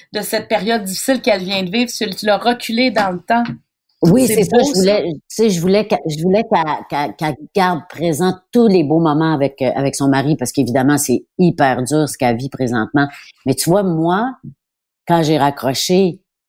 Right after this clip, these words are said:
Speaker 2: je, je, je, j'ai, j'ai, j'ai senti à ma modeste façon que j'ai donné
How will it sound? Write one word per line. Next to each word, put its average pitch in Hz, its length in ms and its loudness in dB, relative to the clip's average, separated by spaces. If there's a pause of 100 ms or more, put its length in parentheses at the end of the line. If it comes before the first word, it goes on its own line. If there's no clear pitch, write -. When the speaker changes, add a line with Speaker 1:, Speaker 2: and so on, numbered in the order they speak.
(120)
Speaker 2:
je, 123 240 -4 (120)
je, 131 280 0 (260)
je, 143 520 2 (220)
j'ai, 156 280 2
j'ai, 143 240 0
j'ai 135 240 2
senti 160 760 -2
à 170 80 2
ma 135 140 0
modeste 151 540 0
façon 143 420 0
que 175 100 -4
j'ai 143 180 -2
donné 151 280 2